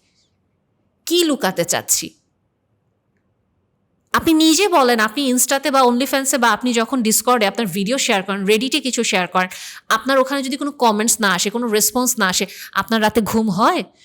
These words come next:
কতবার একটু পরপর আপনি চেক করেন? So, ultimately আমরা যতই বলি না কেন যে, "না, আমার আসলে মেল অ্যাটেনশন দরকার নাই, ফিমেল অ্যাটেনশন দরকার নাই,"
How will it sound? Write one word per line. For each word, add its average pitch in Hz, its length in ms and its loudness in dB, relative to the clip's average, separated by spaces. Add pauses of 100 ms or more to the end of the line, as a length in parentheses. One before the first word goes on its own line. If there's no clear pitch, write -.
(220)
কতবার 302 360 0
একটু 294 180 -4
পরপর 226 280 2
আপনি 202 220 0
চেক 185 300 -2
করেন? 151 320 -6 (2250)
So, 202 220 -2 (440)
ultimately 269 520 -2
আমরা 240 260 0
যতই 196 560 0
বলি 196 300 2
না 180 140 0
কেন 180 240 -8 (260)
যে, 185 200 -2
"না, 180 260 0
আমার 190 200 0
আসলে 208 300 -2
মেল 214 260 0
অ্যাটেনশন 208 500 0
দরকার 185 380 0
নাই, 185 220 -4 (260)
ফিমেল 233 420 2
অ্যাটেনশন 208 520 0
দরকার 180 340 0
নাই," 180 240 -6